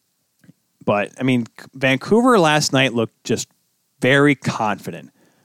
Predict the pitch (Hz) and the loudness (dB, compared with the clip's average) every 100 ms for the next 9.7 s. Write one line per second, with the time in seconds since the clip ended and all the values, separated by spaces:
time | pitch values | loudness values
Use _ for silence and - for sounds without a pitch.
0 | _ _ _ - 131 127 123 139 147 147 | _ _ _ -2 2 4 2 0 0 2
1 | 120 98 131 147 139 127 131 160 226 - | 0 0 2 4 4 2 4 4 4 2
2 | - - 139 139 120 113 127 131 - 135 | -6 -8 -6 -4 0 2 2 2 0 -2
3 | 131 131 110 117 123 131 120 113 123 _ | -2 -4 -4 -6 0 0 0 -4 -10 _
4 | _ - 113 98 - 143 131 - 127 113 | _ -6 -4 -4 0 2 2 0 -2 -2
5 | 107 117 117 - - 127 113 98 90 - | -4 -8 -12 -8 -4 0 0 0 -4 -8
6 | - _ _ _ _ _ 127 120 123 226 | -10 _ _ _ _ _ 2 4 4 4
7 | - 208 170 120 - 127 180 170 160 147 | 4 4 4 2 0 4 4 4 4 4
8 | 151 131 - 143 139 135 123 139 139 131 | 2 0 0 2 2 2 2 2 2 2
9 | 127 123 117 117 117 110 101 | 0 -2 -2 -2 0 -2 -6